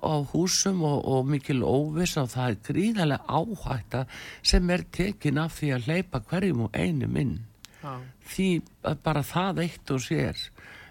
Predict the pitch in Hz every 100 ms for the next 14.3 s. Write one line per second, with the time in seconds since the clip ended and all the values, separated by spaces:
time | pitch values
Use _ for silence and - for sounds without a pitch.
0 | - - 160 - 143 143 139 156 147 -
1 | 135 139 131 - 143 139 143 - 143 135
2 | - 143 135 143 127 131 143 143 135 -
3 | - - - 165 147 151 - 175 175 -
4 | 165 156 143 147 - 160 143 131 - 160
5 | - 165 139 139 127 131 117 - - -
6 | - - - - - - 151 139 139 -
7 | 135 131 135 151 135 135 147 135 131 120
8 | - - - - - 143 92 - 120 147
9 | 139 139 - 165 170 151 - 143 120 151
10 | 139 135 123 131 139 139 135 156 - 147
11 | 156 151 160 - 135 - 139 - - 139
12 | 160 165 175 175 180 147 147 135 147 160
13 | - 131 120 113 120 113 117 107 120 113
14 | 107 113